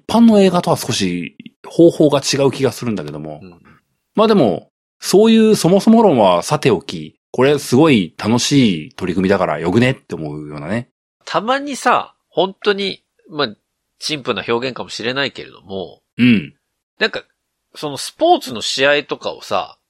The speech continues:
Speaker 2: 見た時にさ、
Speaker 1: うん。
Speaker 2: 「うわ、なんか映画みたいだったね」っていうことってあるじゃん。
Speaker 1: うん。
Speaker 2: なんか今日の試合、映画一本丸々見た感じの感覚だわ、みたいなこと言うことっ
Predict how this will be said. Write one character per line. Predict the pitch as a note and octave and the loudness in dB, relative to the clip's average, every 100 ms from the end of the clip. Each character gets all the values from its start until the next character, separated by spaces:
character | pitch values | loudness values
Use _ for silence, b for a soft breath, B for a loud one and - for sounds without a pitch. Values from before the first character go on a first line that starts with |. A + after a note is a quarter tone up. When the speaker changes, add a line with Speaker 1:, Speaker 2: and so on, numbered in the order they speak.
| _ _ | _ _
Speaker 2:
見 | A#2 F#3 | -6 0
た | B2+ | -2
時 | A2 F#2+ F2+ | -2 -10 -14
に | - | -20
さ、 | - E2+ - _ _ _ _ _ | -14 -14 -14 _ _ _ _ _
Speaker 1:
う | F#2+ | 0
ん。 | A#2 G#2+ | 0 0
Speaker 2:
「う | |
わ、 | A2 | -2
な | A2+ | -4
ん | A2+ | -6
か | - F2+ | -8 -6
映 | G#2 D3+ | -2 0
画 | B3 | 0
み | C#4 C#4 | -2 0
た | A#3 | 0
い | |
だ | C3+ | 0
っ | A2 | -4
た | - G#2+ | -6 -4
ね」 | A#2 | -4
っ | - _ _ _ _ | -6 _ _ _ _
て | - | -10
い | G#2+ | -6
う | B2+ | -6
こ | B2 B2+ | -6 -6
と | G#2+ | -8
っ | |
て | - | -6
あ | A#2+ | -2
る | B2 F#2+ | -2 -4
じ | - | -14
ゃ | |
ん。 | _ _ _ _ _ | _ _ _ _ _
Speaker 1:
う | A#2 | 0
ん。 | A2 E2 C#2 _ _ _ _ | 0 -2 -8 _ _ _ _
Speaker 2:
な | G2+ G2 | -14 -12
ん | |
か | F#2 - - | -12 -16 -12
今 | C#3 F#3 | -4 -2
日 | C#3+ | -2
の | |
試 | - F#2 | -6 -8
合、 | E2+ | -4
映 | G#2 D3+ A#3 | -2 0 -2
画 | A3+ G#3 - | 0 -2 -4
一 | F#3 | -12
本 | F#3 _ B2 G2 | -12 _ -4 -2
丸 | G2 B2+ | -2 0
々 | D3+ D3+ | 0 -2
見 | C#3+ D#3+ | -4 -2
た | E3 | -2
感 | - G2 G2 | -2 -10 -10
じ | G2 | -14
の | F#2+ | -8
感 | G2 F#2+ | -6 -6
覚 | G2 F#2+ | -10 -6
だ | G2 F2 | -6 -6
わ、 | D2 | -8
み | G#2 | -14
た | G2 | -14
い | F#2 | -14
な | |
こ | F#2 | -16
と | - G#2+ B B B B _ | -20 -20 B B B B _
言 | B2 | -8
う | A#2 | -6
こ | A#2+ | -8
と | G2+ | -8
っ | F2+ | -12